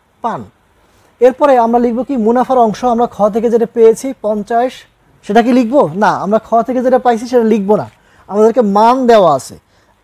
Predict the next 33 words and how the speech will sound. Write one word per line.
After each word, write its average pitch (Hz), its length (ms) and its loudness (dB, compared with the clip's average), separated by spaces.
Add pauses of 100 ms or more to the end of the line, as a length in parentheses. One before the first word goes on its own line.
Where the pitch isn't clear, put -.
আমাদেরকে 233 380 0 (120)
প্রশ্নে 240 340 0 (120)
মান 220 120 4 (120)
দেওয়া 240 280 6
আছে, - 160 -8 (180)
ওই 277 80 4 (160)
মানটাই 240 380 0
লিখতে 196 260 -8
হবে। 123 160 -8 (160)
আমাদের 214 280 2 (920)
ক্ষয়ে 233 300 4 (280)
যে 226 80 -4 (120)
উত্তরটা - 380 -10 (100)
আছে 170 120 -14 (120)
সেটার 214 260 -4 (420)
মতো 220 160 -6 (120)
নাও 220 240 4
হতে 214 280 0
পারে, 110 160 -8 (440)
সেক্ষেত্রে 220 360 -4 (100)
যে 233 60 4 (160)
মানটা 220 260 0 (100)
দেওয়া 220 220 6 (100)
আছে 294 180 -6 (240)
ওইটাই 254 340 -2
লিখতে 180 300 -10
হবে। 120 160 -12 (380)
তাহলে 220 200 -2
আমরা 220 160 0
লিখব 226 120 -2 (140)
মুনাফার 226 340 2 (100)
অংশ 214 160 -6 (600)
এবং 214 100 0